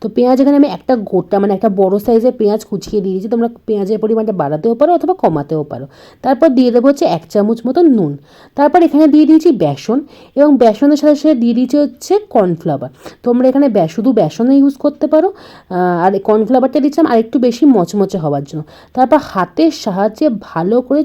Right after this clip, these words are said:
চটকে মেখে নেব। তো দেখতেই পাচ্ছ হাতের সাহায্যে বেশ ভালো করে আমি এখানে চটকে মেখে নিয়েছি। চটকে মেখে নেওয়ার পর কড়াইয়ে আমি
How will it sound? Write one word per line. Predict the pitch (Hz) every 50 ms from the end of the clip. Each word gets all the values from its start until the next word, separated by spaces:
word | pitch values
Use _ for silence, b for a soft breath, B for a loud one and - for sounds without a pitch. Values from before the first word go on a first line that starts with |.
| 302
চটকে | - - 214 180 - - - 277 285
মেখে | 262 196 143 - - 143
নেব। | 143 139 139 156 b b b b b b b
তো | -
দেখতেই | 202 226 226 220 - 285
পাচ্ছ | 254 285 277 285
হাতের | 302 285 - - 175 - - 233
সাহায্যে | 233 - 240 233 233 226 254
বেশ | 262 262 233 -
ভালো | - - 175 175 196 202
করে | 214 233
আমি | 233 240
এখানে | 233 233 233 247 233
চটকে | 233 - 175 160 - - -
মেখে | - 180 143 135 - 185
নিয়েছি। | 175 160 151 147 143 - - - - B B B B B B -
চটকে | - 294 294 294 - 359 349
মেখে | 294 269 233 - 269 285
নেওয়ার | 285 262 208 170 160
পর | - - 208 285 302 B B B B B -
কড়াইয়ে | - 196 190 196 196 208 226 269 285
আমি | 254 226 190 214 311